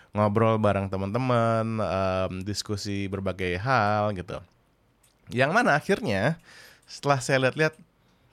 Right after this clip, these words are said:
ujung-ujungnya saya ngomongin musik juga. Yang mana saya pikir, "Lah, ya udah, eh, digabung aja ke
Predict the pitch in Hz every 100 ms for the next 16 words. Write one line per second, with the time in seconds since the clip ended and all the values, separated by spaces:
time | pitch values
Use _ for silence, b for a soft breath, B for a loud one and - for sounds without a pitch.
0 | 196 202 190 190 175 170 214 214 240 135
1 | 117 113 110 110 120 110 147 123 101 87
2 | 107 147 208 180 196 233 - _ _ 131
3 | 113 90 - B B B 139 143 185 202
4 | 180 147 165 - 123 123 120 117 117 117
5 | 107 110 147 165 - 104 120